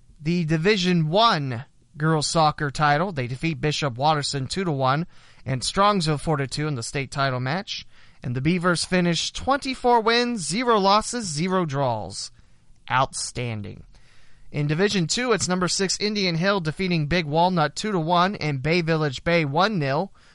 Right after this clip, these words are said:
for the title. And number one Cincinnati Country Day defeats Bishop Rosecrans out of Zanesville seven nil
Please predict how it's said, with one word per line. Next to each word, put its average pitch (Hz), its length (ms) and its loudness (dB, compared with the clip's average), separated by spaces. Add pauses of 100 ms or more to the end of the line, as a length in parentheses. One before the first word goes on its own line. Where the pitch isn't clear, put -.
for 123 180 -6
the 113 100 -4
title. 123 480 0 (440)
And 170 160 4
number 214 200 4
one 220 200 2
Cincinnati 247 540 0
Country 233 420 0
Day 220 240 4
defeats 185 340 -2
Bishop 220 400 -2
Rosecrans 165 960 0
out 139 140 0
of 120 140 -4
Zanesville 147 600 0
seven 147 420 -2
nil 135 280 -2